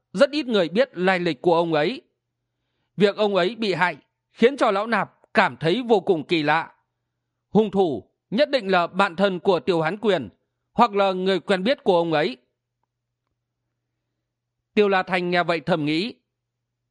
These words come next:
từ lời nói của đại sư Bách Duyên, hung thủ giết cha là bá phụ Tiêu Ma, nhất định không sai. Tiêu La Thành đột nhiên hỏi,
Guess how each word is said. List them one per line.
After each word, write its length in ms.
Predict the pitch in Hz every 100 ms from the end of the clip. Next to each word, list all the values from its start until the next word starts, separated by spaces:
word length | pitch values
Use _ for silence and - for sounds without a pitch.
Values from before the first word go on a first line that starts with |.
| _
từ 120 | 202
lời 140 | 185
nói 220 | 165 151 226
của 200 | 208 170
đại 200 | 180 170
sư 220 | 190 170
Bách 180 | 196 208
Duyên, 300 | 180 160 101 _ _ _ _
hung 220 | - 233
thủ 220 | 202 196 147
giết 220 | 233 247
cha 380 | 208 175 135 _ _ _ -
là 200 | 202 190
bá 240 | 165 175
phụ 200 | 226 254
Tiêu 180 | 185 196
Ma, 340 | 170 170 123 - _ _
nhất 180 | 151 262
định 180 | 254 156
không 200 | 180 156
sai. 280 | 165 160 101 _ _ _ _ _ _ _ _ _ _ _ _ _ _ _ _ _ _ _ _ _
Tiêu 160 | 214 208
La 140 | 190
Thành 280 | 180 190 180
đột 140 | 175
nhiên 160 | 175 175
hỏi, 280 | 170 156